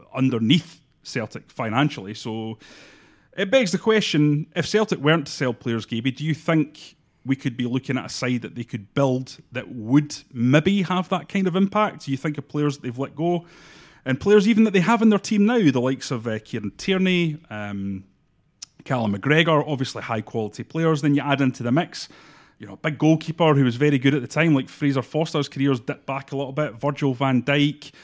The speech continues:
Victor Wanyama, Moussa Dembele. You know, that's a pretty formidable spine already.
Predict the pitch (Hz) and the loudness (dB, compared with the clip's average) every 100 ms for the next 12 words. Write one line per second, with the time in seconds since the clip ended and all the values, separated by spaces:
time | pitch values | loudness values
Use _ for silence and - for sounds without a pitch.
0 | - _ 135 - 156 139 135 131 139 139 | -20 _ -10 -6 -4 0 2 4 4 2
1 | 139 135 113 143 151 127 143 131 131 143 | 2 0 0 0 -2 -4 -2 -2 -2 0
2 | 139 139 139 135 - _ _ _ _ - | 0 0 -2 -6 -20 _ _ _ _ -20
3 | 185 247 226 - - 175 - 175 160 - | -16 -12 -12 -10 -10 -10 -8 -6 -6 -4
4 | 139 143 160 156 135 113 - 156 156 143 | -2 0 -2 -2 -4 -6 -8 -4 0 2
5 | 131 117 123 196 135 92 | 2 -2 0 0 -2 -8